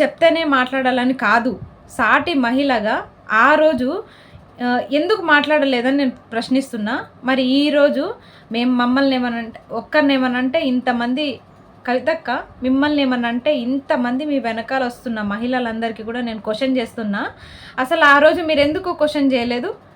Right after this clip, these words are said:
ఒక మహిళని అట్లా తీసుకుపోవడం, అరెస్ట్ చేయడం తప్పు అని చెప్పేసి మీరు ఎందుకు క్వశ్చన్ చేయలేదు? ఆ రోజు ఎందుకు మీరు సైలెంట్గా ఉన్నారు? అంటే మేము మహిళలం కాదా? మేము ఆడబిడ్డలం కాదా?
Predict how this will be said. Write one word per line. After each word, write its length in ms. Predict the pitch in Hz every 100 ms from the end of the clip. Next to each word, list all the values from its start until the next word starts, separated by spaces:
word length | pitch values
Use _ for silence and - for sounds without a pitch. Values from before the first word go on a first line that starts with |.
| - -
ఒక 140 | 233
మహిళని 480 | 247 247 302 349 330
అట్లా 220 | 277 254
తీసుకుపోవడం, 680 | 226 294 302 262 285 269 254
అరెస్ట్ 300 | 226 254 277
చేయడం 260 | 254 233 240
తప్పు 340 | 233 220 254
అని 220 | 247 226
చెప్పేసి 440 | 220 196 214 226 214 - -
మీరు 160 | 247 233
ఎందుకు 260 | 262 320
క్వశ్చన్ 380 | 320 285 277 285 269
చేయలేదు? 400 | 269 277 277 427 - - - - - - - -
ఆ 80 | 220
రోజు 220 | 240 269
ఎందుకు 360 | 277 285 - 349
మీరు 180 | 320 302
సైలెంట్గా 480 | 294 262 302 294 330
ఉన్నారు? 300 | 320 349 480 - - - - - - - - -
అంటే 220 | 247 294
మేము 320 | 285 262 247 233 220 208 190 175 - - - -
మహిళలం 480 | 233 240 294 302 247
కాదా? 320 | 220 220 247 - - - -
మేము 520 | 233 233 226 208 190 - - -
ఆడబిడ్డలం 600 | 202 226 233 240 240 214 196
కాదా? 260 | 202 254